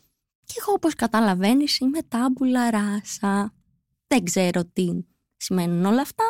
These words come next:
δεν έχω άλλες σεξουαλικές εμπειρίες. Είμαι και πουριτανή τότε, οπότε δεν ρωτάω τις φίλες μου τι κάνουν στο κρεβάτι τους.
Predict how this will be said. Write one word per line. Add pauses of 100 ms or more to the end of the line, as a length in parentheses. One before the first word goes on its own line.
δεν
έχω
άλλες
σεξουαλικές
εμπειρίες. (460)
Είμαι
και
πουριτανή
τότε,
οπότε
δεν
ρωτάω
τις
φίλες
μου (220)
τι
κάνουν
στο
κρεβάτι
τους.